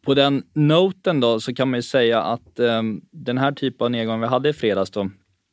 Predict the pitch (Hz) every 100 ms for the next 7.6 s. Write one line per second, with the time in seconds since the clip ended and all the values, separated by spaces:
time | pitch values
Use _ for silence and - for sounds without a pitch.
0 | _ _ _ - 110 107 107 110 95 107
1 | - 117 131 143 - 104 - 85 - _
2 | - - _ - 127 131 127 120 - 123
3 | 123 139 117 - 156 110 98 107 113 117
4 | 113 - - 110 123 113 117 - 156 151
5 | 101 87 - - 113 113 110 104 - 107
6 | 104 110 113 135 120 117 107 98 95 -
7 | 98 107 - 143 113 80